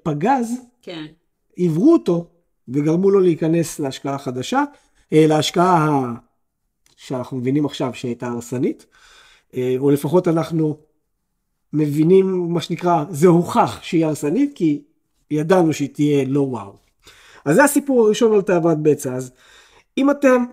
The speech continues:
Speaker 1: רואים מספרים, אה, מדהימים, ויש לכם את ה-, מה שנקרא במרכאות, המלאך השומר הזה, שבא ואומר לכם, "חבר'ה, רגע, שנייה אחת זהירות",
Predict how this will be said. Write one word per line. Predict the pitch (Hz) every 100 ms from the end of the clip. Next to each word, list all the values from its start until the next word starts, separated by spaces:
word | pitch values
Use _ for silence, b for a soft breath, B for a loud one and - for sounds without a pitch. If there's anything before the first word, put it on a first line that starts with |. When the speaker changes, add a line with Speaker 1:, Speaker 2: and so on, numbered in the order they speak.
| -
Speaker 1:
רואים | 170 202 202
מספרים, | 196 - 170 180 180 180 _ _ _ _ -
אה, | 147 143
מדהימים, | 147 160 151 170 160 120 _ _ _ _ _ _ 139
ויש | 151 214 226
לכם | 262 277 254
את | 240 233
ה-, | 208 202 196 190 185 180 175 170 170
מה | 180
שנקרא | - 180 165
במרכאות, | 170 170 156 160 180 175
המלאך | 156 170 180 214
השומר | - 180 170 180
הזה, | 156 143
שבא | 147 156
ואומר | 165 170
לכם, | 165 156
"חבר'ה, | 139 185 185 185 180 _ _ _ _ _ -
רגע, | 127 170 147
שנייה | 139 165 170 175
אחת | 175 156
זהירות", | 143 151 165 233